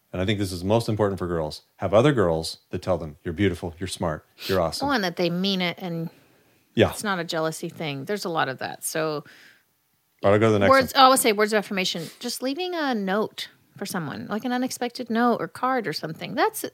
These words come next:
Speaker 2: that means a lot, even if that's not your love language.
Speaker 1: It goes a long
Speaker 2: I
Speaker 1: way.
Speaker 2: think every once in a while it goes a long way to say, "Hey, I care about you." I put it down on paper.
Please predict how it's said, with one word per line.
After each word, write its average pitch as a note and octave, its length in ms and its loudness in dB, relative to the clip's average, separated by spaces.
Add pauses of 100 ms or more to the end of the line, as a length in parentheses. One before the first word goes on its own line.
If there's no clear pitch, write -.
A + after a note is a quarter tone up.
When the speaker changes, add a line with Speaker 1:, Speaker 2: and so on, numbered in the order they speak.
Speaker 2:
that E4+ 180 2
means A3+ 240 0
a - 20 4
lot, E3+ 280 6
even D4 220 2
if B3+ 80 4
that's A3 200 6
not F#3 160 0
your F3+ 120 0
love F#3 300 4
language. A3+ 480 2 (160)
Speaker 1:
It C3+ 80 4
goes G#2 180 4
a F#2 40 -2
long E2 180 -2
Speaker 2:
I - 40 6
Speaker 1:
way. - 40 2
Speaker 2:
think D#4 160 2
every A3+ 140 2
once G3+ 180 4
in F#3+ 40 2
a F#3 40 4
while F3 140 4
it F#3+ 80 0
goes F3 240 2
a - 20 -4
long D#3 180 0
way C#3 140 0
to C3 80 -2
say, - 220 -6
"Hey, D#3+ 200 -6
I F3+ 120 2
care G3 260 2
about E3+ 340 2
you." C#3+ 220 -2
I - 200 -4 (580)
put G3+ 140 -4
it D#3+ 100 -2
down D3+ 200 2
on C3+ 140 -2
paper. A#2+ 440 -6